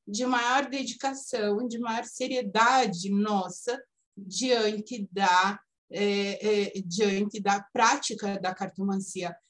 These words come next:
Então, como o Giancarlo falou, a gente não tá desrespeitando ninguém quando a gente fala que você não precisa ter um carro ale-, alegórico ali na tua mesa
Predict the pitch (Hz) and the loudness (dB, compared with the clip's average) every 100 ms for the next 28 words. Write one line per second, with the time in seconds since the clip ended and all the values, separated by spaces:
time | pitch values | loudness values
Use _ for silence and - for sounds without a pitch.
0 | _ 208 208 233 240 262 254 240 214 208 | _ -8 -2 0 0 0 -2 -4 -4 -6
1 | 202 _ _ _ _ - 220 240 247 208 | -10 _ _ _ _ -4 -2 2 0 0
2 | 233 233 202 214 208 202 226 - 220 202 | -4 -2 -2 -2 0 -2 -2 -6 -2 0
3 | 196 - - _ 226 285 330 311 247 226 | 0 -6 -20 _ 2 4 6 4 2 0
4 | 233 208 208 214 - 208 208 214 214 220 | -2 -2 -4 -4 0 -2 0 -2 -2 -4
5 | 202 202 214 208 208 208 202 202 - 196 | -2 -2 -2 -4 -2 -2 -2 -4 -4 -4
6 | 202 - 214 226 220 220 208 220 214 208 | -4 -8 -12 -8 -8 -4 -4 -4 -2 2
7 | 214 226 214 202 _ _ _ _ _ 190 | 2 0 -2 -2 _ _ _ _ _ -16
8 | 170 180 202 196 185 175 185 185 180 185 | -12 -4 -2 -2 -2 -2 -4 -12 -12 -10
9 | 196 180 170 175 | -8 -6 -6 -6